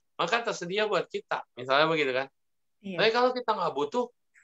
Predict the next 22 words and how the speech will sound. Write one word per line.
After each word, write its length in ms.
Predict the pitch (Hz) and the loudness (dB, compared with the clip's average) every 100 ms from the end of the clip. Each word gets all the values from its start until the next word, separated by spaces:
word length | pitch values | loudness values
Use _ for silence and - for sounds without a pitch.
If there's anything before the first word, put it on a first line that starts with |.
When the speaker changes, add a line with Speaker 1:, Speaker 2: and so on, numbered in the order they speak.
| _ | _
Speaker 1:
dan 160 | 127 151 | -2 -2
kita 260 | 156 165 | 0 0
nggak 220 | 160 156 151 | 4 4 4
perlu 280 | 151 151 | 6 6
buka, 380 | 147 147 214 202 - | 4 0 2 0 0
dan 120 | 127 | -4
akhirnya 280 | 123 143 196 | -4 -2 -4
kita 180 | 247 247 | -4 -2
nggak 200 | 226 131 | 2 2
dapat 120 | 120 120 | 2 0
apa-apa 340 | 117 123 123 | 2 2 0
manfaat 420 | 123 123 127 120 120 | -2 -2 0 -2 0
dari 180 | 117 | -2
gelombang 380 | 117 120 117 117 | 0 -2 0 -2
yang 120 | 117 113 | -4 -8
sudah 260 | - 107 | -4 -2
ada. 140 | 113 107 _ _ _ _ _ - | 0 -4 _ _ _ _ _ -10
Nah, 60 | |
itu 140 | 107 120 | -4 0
kayak 200 | 120 101 | 0 0
gitu. 160 | 90 - _ _ _ _ _ _ _ _ | -4 -18 _ _ _ _ _ _ _ _
Ya, 140 | - | 4